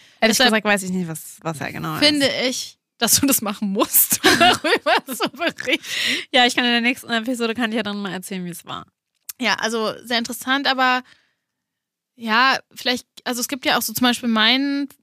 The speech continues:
Speaker 2: also ein Fitnessstudio, wo ich manchmal hingehe, bietet halt auch so extra so Rückenkurse an.
Speaker 1: Ja.
Speaker 2: Vielleicht wäre das so eine Möglichkeit, weil oft ist es ja, also nicht, dass ich das jetzt diagnostiziere, was du hast, weil das kann ich nicht, ich bin keine Ärztin, aber oftmals ist es ja so auch Verspannungen, die dann auch noch weiterhin diese Schmerzen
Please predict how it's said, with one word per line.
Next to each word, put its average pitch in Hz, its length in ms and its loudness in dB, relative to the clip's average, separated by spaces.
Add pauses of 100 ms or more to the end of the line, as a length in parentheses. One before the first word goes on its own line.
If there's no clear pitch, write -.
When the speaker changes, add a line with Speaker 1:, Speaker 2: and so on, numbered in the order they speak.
(100)
Speaker 2:
also 214 180 -2
ein 202 240 2
Fitnessstudio, 233 640 -4
wo 220 60 0
ich 220 140 -2
manchmal 233 280 -2
hingehe, 226 500 2
bietet 233 300 -6
halt 226 120 -2
auch 202 100 -4
so - 120 -6
extra 226 280 -6
so 202 100 -2
Rückenkurse 185 760 -2
an. 156 320 -10 (160)
Speaker 1:
Ja. 170 380 -8
Speaker 2:
Vielleicht 226 200 0
wäre 233 120 4
das 220 280 0
so 285 60 0
eine 277 140 4
Möglichkeit, 285 840 0
weil 226 300 2
oft - 220 -8 (420)
ist - 180 -6
es - 160 -6
ja, 233 140 4
also 202 240 2
nicht, 196 180 -4
dass 190 140 0
ich 208 180 0
das 208 160 0
jetzt 202 220 -4
diagnostiziere, 202 680 2
was 214 120 0
du 214 140 -4
hast, 254 200 2
weil 196 80 -4
das 196 100 -10
kann 226 160 0
ich 254 120 2
nicht, 285 140 2
ich - 40 -8
bin 214 120 -2
keine 180 200 -8
Ärztin, 254 380 0 (380)
aber 214 220 0
oftmals 233 340 0
ist 226 140 -10
es 220 140 -8
ja 208 180 0
so 196 160 -4
auch - 140 -4
Verspannungen, 240 600 2
die 214 120 -6
dann 190 160 -2
auch 196 120 -2
noch 208 200 -4
weiterhin 208 360 2
diese 208 160 -4
Schmerzen 214 680 -2